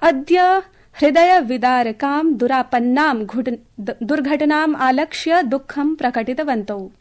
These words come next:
राष्ट्रपतिः द्रौपदी मुर्मुः प्रोक्तवती यत् प्रयागराज महाकुम्भे दुरापन्नेयं घटना अत्यन्त दुःखप्रदा वर्तते।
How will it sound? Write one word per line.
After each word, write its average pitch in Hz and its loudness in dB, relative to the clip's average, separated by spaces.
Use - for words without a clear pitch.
राष्ट्रपतिः 339 2
द्रौपदी 233 0
मुर्मुः 277 0
प्रोक्तवती 226 -4
यत् - -8
प्रयागराज 226 0
महाकुम्भे 269 -2
दुरापन्नेयं 254 0
घटना 254 -4
अत्यन्त 285 -2
दुःखप्रदा 233 -6
वर्तते। 208 -8